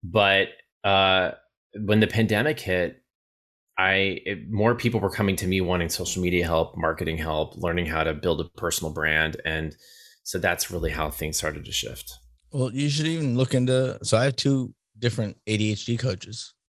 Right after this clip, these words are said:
Speaker 2: So that's a thing too.
Speaker 1: Oh, yeah?
Speaker 2: Um, but do you know, or do you, would you, do you agree that there's three types of A D H D, which is, uh, inattentive, hyperactive, and then there's combined as well? Have you heard that?
Speaker 1: Yeah,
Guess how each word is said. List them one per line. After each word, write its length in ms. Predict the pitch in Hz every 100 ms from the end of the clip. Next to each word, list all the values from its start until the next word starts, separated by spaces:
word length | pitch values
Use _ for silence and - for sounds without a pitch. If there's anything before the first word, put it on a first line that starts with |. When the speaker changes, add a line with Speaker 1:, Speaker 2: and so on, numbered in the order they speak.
| -
Speaker 2:
So 320 | - 104 101 -
that's 240 | 104 110
a 60 | 117
thing 220 | 120 127
too. 260 | - 156 117
Speaker 1:
Oh, 100 | 165
yeah? 300 | 170 208 277 -
Speaker 2:
Um, 500 | - 110 107 101 95
but 160 | 113 120
do 80 | 127
you 60 | 139
know, 320 | 143 131 - -
or 140 | 107
do 180 | 104 113
you, 140 | 117 -
would 220 | 107 110
you, 400 | 113 113 107 101 -
do 100 | -
you 60 | 110
agree 320 | 104 107 117
that 140 | 110
there's 240 | 101 101 -
three 300 | - 107 104
types 340 | 104 98 98
of 140 | 101 98
A 100 | 95
D 140 | 95
H 160 | 95 -
D, 100 | 95
which 160 | 92
is, 320 | 101 107 117 - -
uh, 180 | 67 -
inattentive, 540 | 113 120 113 110 110
hyperactive, 640 | 110 98 104 101 101 107 98
and 20 |
then 280 | 98 90 98
there's 240 | 113 85
combined 500 | - 107 98 92 92
as 120 | 95 107
well? 320 | 95 101 101 113
Have 160 | 95 117
you 80 | 104
heard 160 | 101
that? 180 | 95 104 - _ _ _ -
Speaker 1:
Yeah, 260 | 98 98